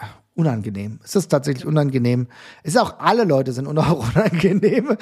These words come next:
dort. Und tatsächlich denke ich mir einfach, nee, ist schon schlimm genug, wenn ich dann irgendwie bei Cage Match D E rumsurfe oder Cage Match Net, wie man auch richtig dazu sagt, und merke, okay, jede W W E Show wird erstmal mit massenfach zehn bewertet.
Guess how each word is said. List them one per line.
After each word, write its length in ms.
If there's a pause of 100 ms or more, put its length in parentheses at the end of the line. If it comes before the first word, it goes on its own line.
(340)
dort. 260 (300)
Und 120
tatsächlich 480
denke 180
ich 100
mir 140
einfach, 280
nee, 340 (360)
ist 100
schon 120
schlimm 260
genug, 300
wenn 100
ich 100
dann 160
irgendwie 200
bei 160
Cage 260
Match 220
D 100
E 140
rumsurfe 600
oder 140
Cage 320
Match 200 (500)
Net, 460
wie 120
man 260 (200)
auch 160
richtig 260
dazu 260
sagt, 320
und 100
merke, 320
okay, 380 (240)
jede 600
W 140
W 60
E 220
Show 280
wird 140
erstmal 340
mit 400
massenfach 600
zehn 500
bewertet. 580